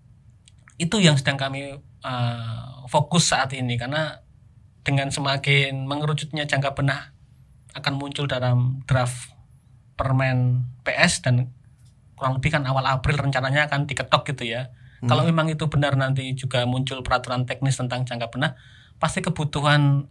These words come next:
Speaker 1: untuk informasi apa dan bagaimana jangka benah dilaksanakan itu akan sangat tinggi.
Speaker 2: Itu masih bisa didapatkan di web itu atau sedang mengembangkan sesuatu di mana orang bisa belajar tentang jangka
Speaker 1: Iya.
Speaker 2: benah?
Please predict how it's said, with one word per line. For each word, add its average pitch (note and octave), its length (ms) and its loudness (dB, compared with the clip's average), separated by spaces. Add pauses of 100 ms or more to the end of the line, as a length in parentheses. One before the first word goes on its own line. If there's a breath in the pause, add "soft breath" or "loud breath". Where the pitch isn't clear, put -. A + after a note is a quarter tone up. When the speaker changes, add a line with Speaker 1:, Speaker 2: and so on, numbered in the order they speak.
Speaker 1:
untuk D3 560 -4 (1040)
informasi C#3+ 680 4 (440)
apa E3+ 360 8
dan C#3+ 160 12
bagaimana D#3 600 12
jangka B2+ 280 10
benah B2+ 200 6
dilaksanakan C3 520 2
itu D#3+ 80 0
akan D3+ 200 0
sangat C3+ 280 4
tinggi. A2+ 320 -4 (540)
Speaker 2:
Itu C3 260 -2
masih C#3+ 380 0
bisa B2+ 260 0
didapatkan A#2 720 -2
di A#2 100 -4
web A2 300 -2
itu B2+ 320 -8 (800 soft breath)
atau D#3 640 -2 (140)
sedang B2 480 -2
mengembangkan A#2+ 640 0
sesuatu A#2+ 500 0
di B2+ 140 -6
mana A#2+ 320 0
orang A#2+ 240 -2
bisa A#2+ 320 -4
belajar B2 400 0
tentang G#2+ 260 -6
jangka D#3+ 180 -4
Speaker 1:
Iya. C#3 160 6
Speaker 2:
benah? - 160 -2